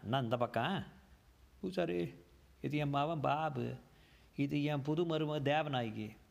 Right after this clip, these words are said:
உட்காருங்க." லட்சம் தணிந்த குரலில் பூசாரியுடன் பேசினான். பூசாரி அதை தள்ளு மீசை தடவிக்கொண்டே கேட்டு கொண்டு வந்தார். "எக்கடைக்கு தக்கடையா பேசுதா?"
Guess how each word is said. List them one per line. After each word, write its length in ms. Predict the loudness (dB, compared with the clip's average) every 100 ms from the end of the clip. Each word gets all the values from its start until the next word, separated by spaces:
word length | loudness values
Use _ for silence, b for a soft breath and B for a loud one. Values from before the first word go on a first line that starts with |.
| 0
உட்காருங்க." 320 | 0 2 -4 -6 -14 -20 -20 -20 B B -4
லட்சம் 460 | -4 0 0 0 -4 B B B
தணிந்த 320 | -2 0 0
குரலில் 440 | 0 0 0 0 -4 B B B
பூசாரியுடன் 540 | -4 0 2 2 0 0
பேசினான். 360 | -2 -4 -12 -14 B B -4
பூசாரி 380 | -2 2 2
அதை 160 | 2 -2
தள்ளு 280 | 2 2 2
மீசை 240 | 2 0
தடவிக்கொண்டே 520 | 0 0 0 -2 -2
கேட்டு 260 | 0 -2 -2
கொண்டு 180 | -4 -4
வந்தார். 260 | -8 -12 -14 -20 -20 -20 -20 -20 -20 -20 -20 -20 -20 -20 -20 -20 -20 -20 -20 -20 -20 -20 -20 -20 -20 -20 -20 b b b b -4
"எக்கடைக்கு 520 | -4 0 -2 0 0
தக்கடையா 440 | -2 -2 0 0
பேசுதா?" 720 | 2 0 0 -2 0 2 0